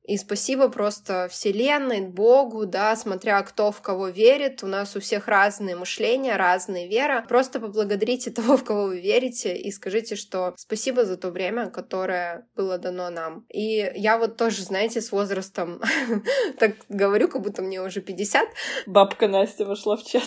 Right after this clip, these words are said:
Speaker 2: <laughs>
Speaker 1: Но, да, я просто с возрастом осознаю, что кому вообще принадлежат наши дети. Ну, действительно, насколько все вот это хрупко, насколько это может обломаться в любую секунду.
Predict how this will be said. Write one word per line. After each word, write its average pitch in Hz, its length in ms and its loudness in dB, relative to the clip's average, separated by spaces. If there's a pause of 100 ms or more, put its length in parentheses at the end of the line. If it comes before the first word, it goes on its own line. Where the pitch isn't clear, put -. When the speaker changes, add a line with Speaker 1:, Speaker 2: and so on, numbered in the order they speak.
Speaker 2:
<laughs> - 120 -14
Speaker 1:
Но, 233 500 4
да, 208 640 4
я 226 240 2
просто 240 360 -2
с 220 80 -10
возрастом 240 600 2
осознаю, 214 560 -2
что 208 320 -2
кому 214 240 0
вообще 254 340 4
принадлежат 196 720 -2
наши 196 260 -4
дети. 175 640 -6
Ну, 220 80 2
действительно, 233 480 -2
насколько 240 480 0
все 226 340 0
вот 180 320 -6
это 214 640 0
хрупко, 226 640 -2 (320)
насколько 233 480 2
это 214 240 -2
может 214 260 -2
обломаться 196 600 -2
в 180 40 -6
любую 196 360 -2
секунду. 202 680 -4